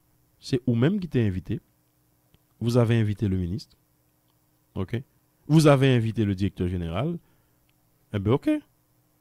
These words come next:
Vous payez frère, vous prenez frère en charge. C'est pas, pas gain, pas un problème, et, et, Ko pran sa, euh, an chaj, veritableman. Donk, nan sans sa,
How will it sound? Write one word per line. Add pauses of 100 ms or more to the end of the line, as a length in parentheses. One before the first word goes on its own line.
(520)
Vous
payez
frère,
vous
prenez
frère
en
charge. (1120)
C'est
pas,
pas
gain, (340)
pas
un
problème,
et,
et, (580)
Ko
pran
sa,
euh, (100)
an
chaj,
veritableman. (1800)
Donk,
nan
sans
sa,